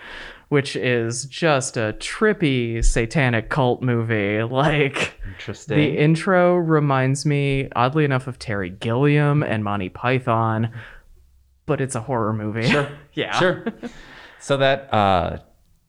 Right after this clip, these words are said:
Speaker 2: let's see, Italians, we also have to mention Dario Argento.
Speaker 1: Yeah.
Speaker 2: And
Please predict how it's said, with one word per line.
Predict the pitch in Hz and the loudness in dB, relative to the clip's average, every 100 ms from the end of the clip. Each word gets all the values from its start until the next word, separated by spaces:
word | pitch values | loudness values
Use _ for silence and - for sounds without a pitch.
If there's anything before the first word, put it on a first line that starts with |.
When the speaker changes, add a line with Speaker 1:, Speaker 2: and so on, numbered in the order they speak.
| _ | _
Speaker 2:
let's | 98 - | -6 -6
see, | - 85 80 80 80 - _ _ _ _ _ - | -6 -4 -2 -4 -8 -12 _ _ _ _ _ -12
Italians, | - 120 120 101 92 107 113 - | -4 0 2 4 4 2 0 -2
we | 101 | 0
also | 95 104 110 | 0 0 -2
have | 98 | 0
to | 104 | 0
mention | 98 95 95 90 - - | 0 2 0 -2 -6 -2
Dario | 82 92 104 98 | 0 0 0 0
Argento. | 87 - 127 147 - - | -2 0 -2 0 -2 -2
Speaker 1:
Yeah. | 123 98 90 98 - - _ - - - _ | -2 -4 -6 -10 -14 -20 _ -20 -20 -20 _
Speaker 2:
And | 101 101 95 92 92 90 90 90 | -2 2 2 2 2 2 2 0